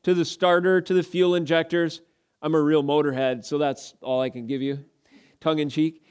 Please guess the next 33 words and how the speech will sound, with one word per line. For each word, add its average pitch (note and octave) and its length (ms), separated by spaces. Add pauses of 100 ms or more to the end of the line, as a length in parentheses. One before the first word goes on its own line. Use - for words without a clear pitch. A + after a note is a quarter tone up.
(140)
And F3+ 220
everything, G#3 680
you F3 100
know, F3+ 160
and E3+ 140
gas F#3 420
goes F#3 240
into F3+ 320
the C#3+ 520
chamber, F#3+ 420
what, E3 280
and D#3+ 200
whatnot. F3 420
I E3 60
think D#3+ 180
you C#3 60
call D#3+ 220
it G#2+ 100
pistons, D#3+ 400
right? D#3 260 (300)
And D#3 100
it D#3+ 60
fires. F#3 560 (220)
And D#3+ 100
then D#3+ 220
everything F#3 720
that E3+ 180
is E3 140
associated D3+ 800 (240)
with D3+ 120
the D#3+ 160
engine D3 480 (140)
running C#3 580